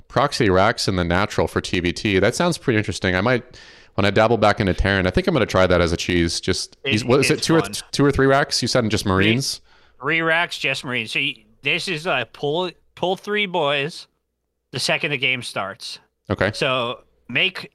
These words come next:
Speaker 2: you make two, two, um, two S C Vs. So first S C V obviously goes, makes the barracks. I mean, makes the, uh, supply depot. Meanwhile, you pull the immediate first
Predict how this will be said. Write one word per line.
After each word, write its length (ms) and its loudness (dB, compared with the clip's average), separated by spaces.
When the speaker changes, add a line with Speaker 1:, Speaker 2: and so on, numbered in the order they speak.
Speaker 2:
you 140 -6
make 500 -4
two, 480 -2
two, 440 -4
um, 640 -2
two 180 -2
S 120 -2
C 120 -2
Vs. 280 -6
So 140 -6
first 300 -4
S 160 -2
C 80 -4
V 240 -2
obviously 420 -4
goes, 340 -4
makes 260 -8
the 80 -14
barracks. 460 -10
I 80 0
mean, 180 -2
makes 280 -4
the, 240 -2
uh, 380 -6
supply 360 -6
depot. 380 -14
Meanwhile, 480 0
you 120 -6
pull 380 -2
the 120 -6
immediate 500 -4
first 400 -6